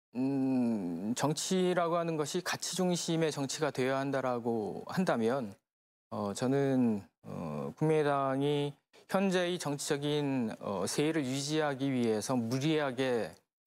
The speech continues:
이 불편한 동거를 하는 것보다는 과감하게 본인들의 정치적인 플랜을 시행하기 위한, 어, 정치적 노력을 솔직하게 국민들에게 드러내고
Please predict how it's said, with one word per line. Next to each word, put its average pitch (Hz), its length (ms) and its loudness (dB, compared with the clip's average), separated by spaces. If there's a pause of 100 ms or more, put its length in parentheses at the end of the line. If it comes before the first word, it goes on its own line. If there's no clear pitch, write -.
(300)
이 92 500 -4
불편한 160 420 0
동거를 147 420 2
하는 170 180 -2
것보다는 120 580 -2 (360)
과감하게 139 440 2
본인들의 131 720 2
정치적인 123 640 0
플랜을 139 600 0
시행하기 151 680 0
위한, 110 560 0
어, 82 120 -6
정치적 135 360 0
노력을 127 520 2
솔직하게 147 760 -2 (360)
국민들에게 151 460 2
드러내고 135 800 0